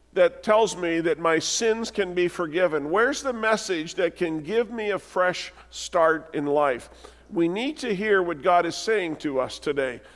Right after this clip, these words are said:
And as we read these words, I invite you to listen with your heart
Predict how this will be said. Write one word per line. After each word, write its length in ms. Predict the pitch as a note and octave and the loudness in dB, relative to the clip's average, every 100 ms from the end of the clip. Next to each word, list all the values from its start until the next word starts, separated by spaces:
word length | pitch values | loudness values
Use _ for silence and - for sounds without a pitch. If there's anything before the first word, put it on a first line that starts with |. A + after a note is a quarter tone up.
| - - | -20 -6
And 200 | D#3 D#3 | -2 0
as 160 | D3+ D3 | -2 -2
we 160 | D3+ | -4
read 320 | D3+ B3 C#4+ | -2 -6 -6
these 260 | B3+ G#3 E3+ | -6 -6 -4
words, 420 | F3 F#3+ E3+ D3+ | 0 2 2 0
I 100 | D#3 | 0
invite 480 | D3 C3 G3 A#3 - | 0 0 0 0 -4
you 100 | G3 | -8
to 160 | - D#3 | -4 -4
listen 580 | E3+ C4+ - A#3 A3 | -2 -2 -2 -6 -4
with 160 | F#3+ F#3 | -4 -4
your 140 | E3 | -4
heart 600 | D#3+ - E3 A2+ - - | -6 -4 -4 -4 -8 -20